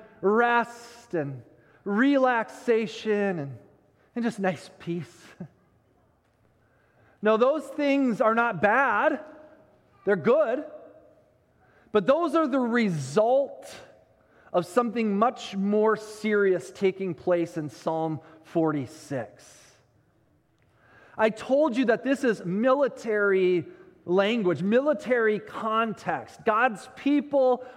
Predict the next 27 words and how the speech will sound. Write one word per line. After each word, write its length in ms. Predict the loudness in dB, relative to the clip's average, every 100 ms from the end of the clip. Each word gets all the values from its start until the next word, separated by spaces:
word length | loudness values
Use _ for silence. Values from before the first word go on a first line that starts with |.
| 0
are 320 | 2 2 0
under 360 | -2 2 2
attack 840 | 2 -2 -4 -4 0 2 0 -2 -12 -6
by 140 | 0 0
enemy 480 | 2 0 0 -2 -2
nations. 840 | 0 0 -2 -6 -14 -18 -20 -20 -20 -20 _ _ _ _ _ _ _ _ _ _ _ _ -20 -20 -2
Up 220 | 0 0
until 480 | 0 -4 2 2 2
now 440 | 2 2 2 2 0
in 140 | -4
Psalm 460 | -2 0 2 2 -2
forty-six, 960 | -4 0 2 2 -2 -2 0 0 -2 -20 -16
we've 260 | 0 2 2
heard 320 | 0 2 2
lots 360 | 2 2 0 -2
of 140 | -4
descriptions 1120 | -4 -6 -10 -18 -4 0 0 -2 -4 -4 -2 -4
about 400 | -2 -2 -4 -4
God. 380 | -2 -2 -8 -16 -20 _ _ _ _ _ _ _ _ _ 0
The 140 | 2
whole 260 | 4 2 2
thing 260 | -2 -4
so 200 | 0 0
far 220 | 2 2
has 160 | 2 -2
described 840 | -6 -8 -10 -2 0 2 2 0
God's 320 | 0 0 0